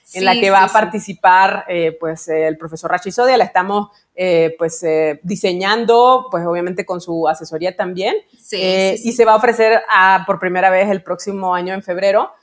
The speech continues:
Speaker 1: Pero, eh, pues, también, eh, nuevamente, pues, invitar a, a, a investigadores, pues, como, como tú, ¿no? Eh, para ir, digamos, permeando,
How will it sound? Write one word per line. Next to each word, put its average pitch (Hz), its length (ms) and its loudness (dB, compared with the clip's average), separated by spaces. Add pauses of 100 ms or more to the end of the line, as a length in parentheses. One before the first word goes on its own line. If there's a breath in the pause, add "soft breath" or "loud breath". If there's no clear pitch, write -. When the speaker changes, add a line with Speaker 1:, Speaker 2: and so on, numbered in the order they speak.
(200 soft breath)
Speaker 1:
Pero, 233 400 4
eh, 220 240 2
pues, - 140 -6
también, 254 560 2
eh, 214 300 2
nuevamente, 233 680 0
pues, 190 160 -8
invitar 208 800 0
a, 180 360 4
a, 175 320 0
a 190 80 0
investigadores, 190 840 0
pues, 170 220 -8
como, 165 340 -6
como 160 240 -10
tú, 277 300 -6
¿no? 226 180 -2 (380 loud breath)
Eh, 185 280 -6
para 214 220 4
ir, 254 320 -4 (520)
digamos, 226 440 -2
permeando, 226 920 0